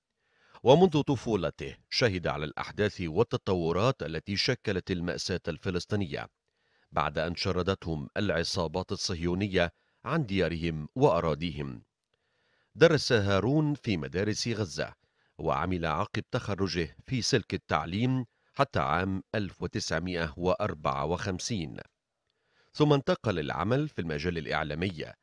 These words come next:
فتولى رئاسة مكتب إذاعة صوت العرب المصرية في غزة، وعندما أنشئت منظمة التحرير الفلسطينية كان مشرفا على إعلامها في قطاع غزة حتى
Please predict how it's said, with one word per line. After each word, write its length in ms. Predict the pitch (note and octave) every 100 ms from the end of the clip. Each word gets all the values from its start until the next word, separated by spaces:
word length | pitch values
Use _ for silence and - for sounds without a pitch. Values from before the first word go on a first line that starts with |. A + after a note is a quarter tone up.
| _ _ _ -
فتولى 560 | D#3 E3 D3 F#2 B1+
رئاسة 460 | C#2 D2+ G#2+ - A#2+ -
مكتب 420 | A2+ - F2+ C#2+
إذاعة 400 | F2 E2 C#2+ D2
صوت 340 | - B2 G#2 F#2+
العرب 440 | C#2+ D2 G2 A2 G2
المصرية 720 | F2 D2+ D#2 A2+ A#2+ D#2 C2
في 140 | G#2 G2
غزة، 400 | G2 D#2+ D#2+ C#2+ _ _ _
وعندما 560 | F2 E2+ E2 E2+ E2+ D#2
أنشئت 460 | F#2+ - A2 F2 G2+
منظمة 440 | A2 E2+ F2 D2+
التحرير 540 | E2 - G2+ - F#2+ C#2+
الفلسطينية 800 | B1+ F#2 E2+ - G2 A2 G2 F2+ _ _ _ -
كان 260 | E3+ C3
مشرفا 500 | A#2 A2+ A2+ G#2 F2+ E2+
على 280 | D2 D#2+ -
إعلامها 640 | A2+ F#2+ E2+ F2+ D#2+ D#2+ D#2 - _ _ -
في 100 | B2+
قطاع 420 | - F#2 F2+ D#2+
غزة 400 | D2+ F#2+ D2+ C2 - _ _ _ _
حتى 380 | - G2+ - F2